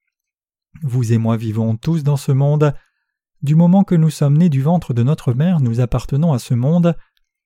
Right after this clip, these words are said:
Indépendamment du temps que nous avons vécu depuis notre naissance, nous ne pouvons que pécher dans la présence de Dieu.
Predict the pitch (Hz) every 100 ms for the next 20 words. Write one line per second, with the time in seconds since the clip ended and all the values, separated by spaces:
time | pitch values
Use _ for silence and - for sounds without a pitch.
0 | _ _ _ 127 113 120 113 110 113 110
1 | 113 131 127 127 113 117 113 113 117 -
2 | 151 131 113 139 123 - 131 131 - 151
3 | 147 160 - - _ _ _ _ 147 156
4 | 151 165 165 160 165 175 165 - 180 170
5 | 123 117 151 151 180 127 110 117 143 190